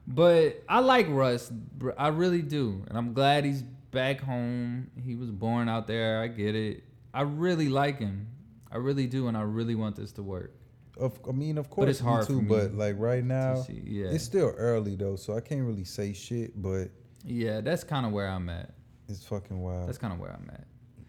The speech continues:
Speaker 1: I just want them to get the minutes right. I think, I think that's what you do. You play, you let Russ rag, rag, like, tag them assist up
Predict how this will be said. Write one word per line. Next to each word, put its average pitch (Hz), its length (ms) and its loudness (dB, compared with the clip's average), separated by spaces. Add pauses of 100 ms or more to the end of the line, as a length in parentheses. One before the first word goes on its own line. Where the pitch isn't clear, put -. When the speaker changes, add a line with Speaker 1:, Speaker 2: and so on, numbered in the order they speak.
(260)
Speaker 1:
I 139 100 -2
just 139 220 -2
want 123 180 0
them 107 160 0
to 101 60 0
get 92 180 -8
the 90 60 -6
minutes 82 380 -6
right. - 180 -14
I 113 120 -4
think, 113 400 -4
I 107 120 -6
think 107 260 -6
that's 95 280 -6
what 92 180 -12
you 85 80 -10
do. - 160 -14 (360)
You 104 200 -4
play, 104 460 -2
you 95 460 -8 (1200)
let 180 280 2
Russ 139 380 2 (1300)
rag, 113 440 0
rag, 107 440 -2
like, 104 260 -2 (320)
tag 113 320 -2
them 101 160 -4
assist 98 400 -10
up 95 240 -6